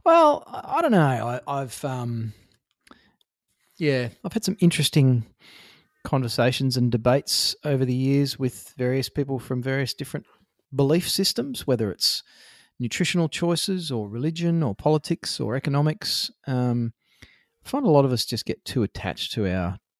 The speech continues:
dogmatic views and get very one-eyed, and I've definitely been guilty of that over the years. Uh, and I think, I think post-Rona, I think, uh,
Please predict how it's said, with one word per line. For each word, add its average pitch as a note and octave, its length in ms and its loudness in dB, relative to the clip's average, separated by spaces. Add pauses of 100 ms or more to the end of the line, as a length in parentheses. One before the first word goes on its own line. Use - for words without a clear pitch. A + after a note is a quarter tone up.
(100)
dogmatic G2+ 720 -2
views G2+ 480 -4
and G2+ 100 -4
get - 140 -10
very G#2 200 0
one-eyed, A2 440 0
and A#2+ 100 2
I've C3 160 2 (180)
definitely C3+ 320 2
been G#2 200 -2
guilty A2 320 -2
of G2+ 80 -4
that G#2 260 -4
over A2+ 240 -2
the G#2+ 100 -4
years. G#2+ 640 -2 (760)
Uh, A#2 540 4 (600)
and D#3+ 120 0
I E3 40 2
think, F#3+ 260 0 (180)
I E3 60 -4
think F#3 220 0 (880)
post-Rona, E3 880 4 (260)
I D3 80 -4
think, C#3+ 380 -4
uh, A#2+ 440 2